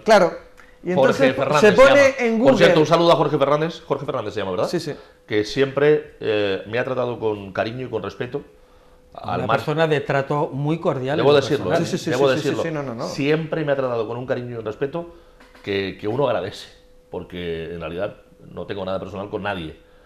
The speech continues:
Speaker 2: Eh, y menos con, con, con quien no critico, o quien no, con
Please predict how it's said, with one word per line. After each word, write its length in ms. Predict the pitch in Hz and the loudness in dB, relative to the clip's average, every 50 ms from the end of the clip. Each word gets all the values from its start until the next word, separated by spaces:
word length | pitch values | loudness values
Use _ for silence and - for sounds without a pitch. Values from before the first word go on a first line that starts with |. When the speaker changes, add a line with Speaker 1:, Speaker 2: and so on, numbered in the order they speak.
| _ _ _ - | _ _ _ -18
Speaker 2:
Eh, 580 | - 87 85 82 85 82 82 80 80 76 73 - _ _ _ _ _ - - - | -14 -10 -10 -8 -8 -10 -10 -12 -12 -14 -16 -18 _ _ _ _ _ -20 -20 -18
y 120 | - 101 101 | -14 -10 -6
menos 280 | 107 113 120 131 127 | -4 -2 -2 -2 -4
con, 420 | - 131 117 107 101 98 98 95 90 | -4 -4 -6 -6 -6 -10 -12 -12 -10
con, 280 | 98 95 95 90 82 | -8 -8 -8 -8 -10
con 320 | 73 90 87 82 85 80 80 | -8 -8 -8 -8 -8 -12 -14
quien 220 | - 90 87 95 | -12 -12 -10 -10
no 80 | 107 107 | -10 -10
critico, 400 | 95 92 82 107 98 87 104 104 95 | -10 -8 -8 -8 -6 -6 -6 -8 -8
o 40 | 82 | -8
quien 240 | 80 87 87 85 | -10 -12 -12 -10
no, 160 | 87 95 92 76 | -10 -10 -12 -12
con 280 | 85 87 85 85 82 | -12 -14 -14 -14 -16